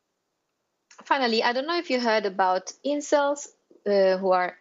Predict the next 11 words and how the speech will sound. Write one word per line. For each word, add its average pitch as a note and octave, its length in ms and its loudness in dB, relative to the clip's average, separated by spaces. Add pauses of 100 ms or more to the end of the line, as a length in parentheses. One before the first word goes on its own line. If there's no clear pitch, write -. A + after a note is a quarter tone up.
involuntary A#3 720 0
celibates. C4 720 -2 (400)
Uh, F#3+ 220 2
sometimes G#3+ 760 -2
the F#3+ 440 0 (220)
newspapers G3 1040 0
talked C4 220 2
about A3 300 0
them G3+ 280 0
because, F#3+ 520 -2 (460)
um, F#3+ 880 0